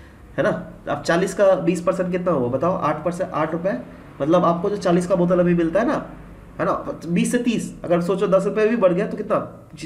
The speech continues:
चालीस का पचास रुपये हो जा रहा है। Can you imagine this? तो the study is funded by unicef।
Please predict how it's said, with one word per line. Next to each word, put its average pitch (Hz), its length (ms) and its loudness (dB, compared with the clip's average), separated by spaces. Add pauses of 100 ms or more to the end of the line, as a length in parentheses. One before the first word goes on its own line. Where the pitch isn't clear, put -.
(260)
चालीस 175 240 2
का 185 80 0
पचास 165 320 -2
रुपये 135 180 -2
हो 120 100 -2
जा 120 100 -4
रहा 120 100 -10
है। - 120 -18
Can - 140 -6
you 175 420 -2
imagine 147 320 -6
this? 143 120 -10 (2500)
तो 220 80 -2
the 214 120 2
study 214 480 0
is 170 140 -6
funded 165 300 0
by 175 360 -4
unicef। 123 300 -4